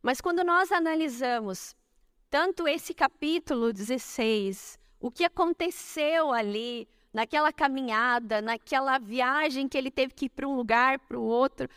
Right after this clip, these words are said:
para es-, pa-, então estar em Macedônia, nós vemos que, aparentemente, esse impedimento do Espírito Santo é porque algo Deus queria realizar através da vida dele.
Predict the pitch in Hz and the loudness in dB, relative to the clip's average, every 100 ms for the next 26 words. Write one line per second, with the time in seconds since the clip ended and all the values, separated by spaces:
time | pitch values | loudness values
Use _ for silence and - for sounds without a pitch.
0 | - - 240 254 - - - 247 240 262 | -6 2 2 2 -4 -4 -2 -4 -2 0
1 | 269 262 - 285 277 294 262 247 - 226 | 0 -2 -2 2 2 4 2 2 0 -2
2 | 202 214 240 285 - _ _ _ _ _ | 0 2 2 0 -4 _ _ _ _ _
3 | _ _ _ _ - - 247 226 254 269 | _ _ _ _ -10 0 0 2 2 2
4 | 269 262 - - 262 240 - 247 - 285 | 0 -2 -8 -4 -2 -2 0 2 2 0
5 | 269 269 - 277 233 226 233 - 240 220 | 0 -2 -2 0 0 0 -4 -6 -6 -6
6 | _ _ _ _ - - 226 - - 277 | _ _ _ _ -8 -2 -2 -2 -6 -6
7 | - 339 370 - 302 262 269 254 269 285 | -4 -4 -4 -4 -2 0 2 2 2 0
8 | 262 - 180 208 233 - 233 220 - - | -2 -4 -2 0 -2 -4 -4 -4 -6 -4
9 | 202 190 202 - 220 - 254 226 254 294 | -2 -2 -4 -4 -6 -2 2 4 4 0
10 | 330 - _ - 214 214 247 - 233 214 | -8 -10 _ -4 0 0 -2 -4 -2 0
11 | 220 226 233 214 196 190 - _ - 202 | 0 0 -2 0 0 0 -4 _ -4 -2
12 | 202 208 190 180 185 - - 202 202 175 | 0 0 2 0 -2 -8 -12 -4 -2 -2
13 | 165 208 196 156 - | -2 -2 -2 -6 -10